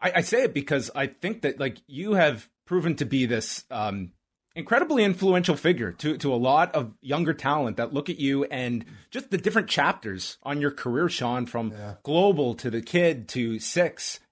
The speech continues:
Speaker 1: X-Pac, uh, the King of Trios a, a decade ago.
Speaker 2: <laughs>
Speaker 1: Like,
Speaker 2: Yeah.
Speaker 1: you have had
Speaker 2: It's been
Speaker 1: so
Speaker 2: a
Speaker 1: many
Speaker 2: decade now since that. That's
Speaker 1: It's
Speaker 2: crazy.
Speaker 1: amazing. It's amazing.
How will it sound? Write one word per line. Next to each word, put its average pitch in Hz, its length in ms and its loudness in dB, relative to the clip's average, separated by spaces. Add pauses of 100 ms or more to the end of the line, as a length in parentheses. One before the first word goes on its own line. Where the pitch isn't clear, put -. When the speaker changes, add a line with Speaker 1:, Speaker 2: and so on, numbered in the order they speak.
Speaker 1:
X-Pac, 139 640 2 (260)
uh, 156 200 -4 (140)
the 143 120 -4
King 190 220 2
of 196 100 0
Trios 185 640 2
a, 127 160 -4
a 127 60 -4
decade 110 340 -2
ago. 110 220 -4
Speaker 2:
<laughs> 104 100 -4
Speaker 1:
Like, 123 240 -2
Speaker 2:
Yeah. 117 160 -6
Speaker 1:
you 240 140 -2
have 226 100 2
had 147 280 2 (120)
Speaker 2:
It's 143 200 -4
been 240 120 2
Speaker 1:
so - 100 6
Speaker 2:
a - 20 0
Speaker 1:
many 233 40 2
Speaker 2:
decade 202 400 2
now 156 180 4
since 143 320 0
that. 131 240 2
That's 160 160 4
Speaker 1:
It's 170 80 -2
Speaker 2:
crazy. 180 80 4
Speaker 1:
amazing. 170 440 2
It's 127 100 0
amazing. 156 300 2